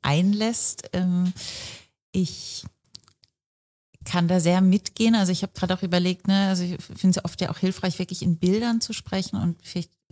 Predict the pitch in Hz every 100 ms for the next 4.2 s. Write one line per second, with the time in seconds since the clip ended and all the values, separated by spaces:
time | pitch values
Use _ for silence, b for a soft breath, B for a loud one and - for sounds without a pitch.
0 | - - - 175 190 - - 160 170 220
1 | 220 185 185 170 175 - 175 196 214 214
2 | - b b _ - 170 175 175 165 -
3 | 170 170 180 175 - 156 165 - - 165
4 | 160 156